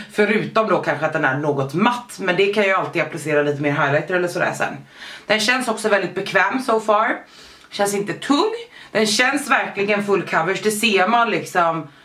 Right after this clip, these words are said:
på det. Jag har väldigt mycket rödheter i min hy. Jag har väldigt mycket rodnader. Vilket gör att det ser ganska roligt ut när jag har applicerat halva ansiktet. Men bara första intryck, ingenting annat.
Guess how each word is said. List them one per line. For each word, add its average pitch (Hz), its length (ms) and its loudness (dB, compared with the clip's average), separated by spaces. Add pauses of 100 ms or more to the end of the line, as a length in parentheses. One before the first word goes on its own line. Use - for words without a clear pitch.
(120)
på 156 260 2
det. 185 260 0 (200)
Jag 214 120 6
har 226 180 4
väldigt 196 240 2
mycket 170 360 0
rödheter 208 680 2
i 226 80 0
min 202 140 2
hy. 185 260 0
Jag 180 80 0
har 165 120 2
väldigt 160 280 -2
mycket 147 320 -2
rodnader. 202 840 2 (240)
Vilket 202 400 2
gör 175 180 4
att 165 120 -2
det 180 60 -8
ser 180 220 0
ganska 180 320 -2
roligt 175 340 0
ut 135 120 -4
när 147 80 0
jag 143 60 2
har 139 120 0
applicerat 139 440 -4
halva 147 280 2
ansiktet. 156 560 -2 (280)
Men 285 440 4 (760)
bara 285 340 2
första 294 360 2
intryck, 233 480 -2
ingenting 240 440 2
annat. 220 720 0